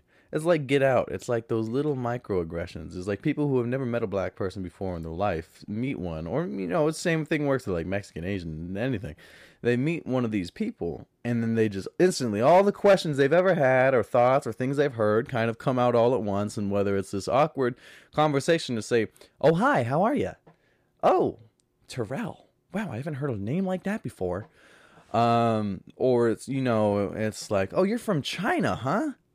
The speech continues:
Wow. I hear some crazy stories about out there. Is it true? All those things about beating the dogs?" And it's like, it makes an awkward situation.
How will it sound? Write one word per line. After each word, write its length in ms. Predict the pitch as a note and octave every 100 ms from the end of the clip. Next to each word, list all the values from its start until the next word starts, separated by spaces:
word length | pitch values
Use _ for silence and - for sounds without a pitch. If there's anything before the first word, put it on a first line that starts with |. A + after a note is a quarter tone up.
| _ _ _ _ _
Wow. 580 | D#3+ A3+ A3+ A#2+ E2 A#2 - _ _ _ _ - -
I 140 | C3
hear 180 | D3 D#3+
some 380 | - F#2 F2 - _ - A2 -
crazy 400 | - - A#3+ B2+
stories 440 | G2+ - F3 E3+ G2
about 200 | F#2+ F#2
out 200 | F2+ -
there. 180 | F3+ B2
Is 100 | C#3+
it 120 | F#3+
true? 500 | - C#3+ E3 G#3 G#3+ _ _ _ -
All 220 | B2 D#3
those 260 | C3 F#2 -
things 300 | B2+ D#3 C3
about 300 | F2+ D#2+ D#2+ _ _ _ _ _ _
beating 300 | D3+ F3+ D#3
the 80 | F#2
dogs?" 680 | G#2+ G#2+ E3 G#3+ F#3+ F#3 - _ _ - - _ _ _ _ _ _ _ _ _ -
And 240 | E3+ F3+ F3
it's 220 | F3+ -
like, 300 | F#3 F#3 - _ _ _
it 100 | E3
makes 260 | F#3 G3 C#3+
an 100 | C3
awkward 640 | C#3 D3 - A#2+ A2 G#2 F#2+
situation. 760 | D#3 C3+ D3 F#3 - - A2+